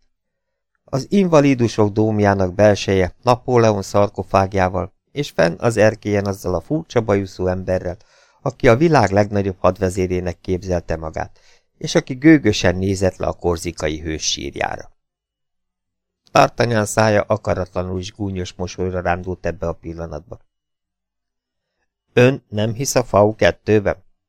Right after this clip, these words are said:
kérdezte Goebbels, akinek sas szemét ez a futó mosoly nem került el. „Az angolokon mulatok”,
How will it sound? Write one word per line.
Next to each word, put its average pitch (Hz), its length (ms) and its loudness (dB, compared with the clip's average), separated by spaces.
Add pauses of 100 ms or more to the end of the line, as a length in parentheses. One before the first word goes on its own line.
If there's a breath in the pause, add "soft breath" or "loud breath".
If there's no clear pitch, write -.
(540)
kérdezte 98 480 -2
Goebbels, 117 540 0
akinek 139 420 -4
sas - 220 -2
szemét 98 420 -4
ez 95 120 -4
a 95 60 -4
futó 92 380 -6
mosoly 85 340 -6
nem 82 180 -10
került 76 460 -10
el. - 260 -10 (1500)
„Az 202 260 -2
angolokon 151 680 4
mulatok”, 127 520 4